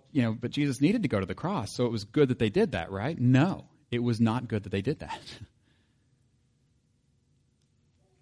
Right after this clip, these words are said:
Those were evil actions. And yet, what we see throughout the whole of the story, not just in Genesis, but the whole of the story, is that,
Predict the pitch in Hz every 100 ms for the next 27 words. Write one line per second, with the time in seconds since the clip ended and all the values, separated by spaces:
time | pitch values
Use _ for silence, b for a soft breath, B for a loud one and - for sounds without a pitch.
0 | _ _ _ - 127 120 127 123 131 165
1 | 135 123 117 135 143 143 - 90 92 -
2 | - 117 117 226 127 90 - - _ _
3 | - 131 143 139 208 151 - 101 92 110
4 | 156 180 185 156 117 101 - 92 73 82
5 | _ _ _ _ _ - 104 143 170 147
6 | - 131 110 127 110 95 104 95 - 170
7 | 170 139 170 127 82 92 b b b b
8 | b _ _ _ _ _ _ _ _ 123
9 | 117 127 120